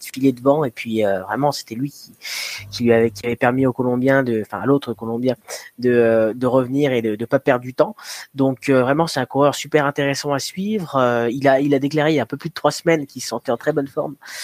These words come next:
et que, euh, il pouvait même rivaliser avec, euh, Pogacar et Roglic. Donc,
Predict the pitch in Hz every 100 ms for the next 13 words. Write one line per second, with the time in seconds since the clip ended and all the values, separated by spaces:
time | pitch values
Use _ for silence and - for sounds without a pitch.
0 | - - 120 117 139 139 131 117 107 104
1 | 107 87 110 123 127 135 120 147 147 147
2 | 143 151 147 113 - 107 98 - 110 113
3 | - 131 120 107 117 139 196 - - -
4 | -